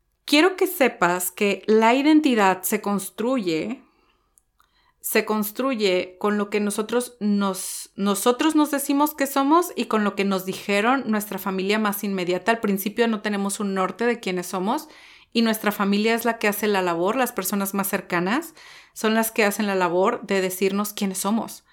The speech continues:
Te dicen, "Tú eres una persona de tal país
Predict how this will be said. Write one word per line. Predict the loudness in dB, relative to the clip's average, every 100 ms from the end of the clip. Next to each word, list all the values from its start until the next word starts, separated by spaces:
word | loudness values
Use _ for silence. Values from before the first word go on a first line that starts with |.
| -20 -20 -20 _
Te | 0 0
dicen, | 0 0 0 -2 0
"Tú | 0 2 0 -2 -4
eres | -2 -2 -2 -2
una | -2
persona | -2 -4 -2 -2
de | -2
tal | -2 -2 0
país | 2 2 2 0 -4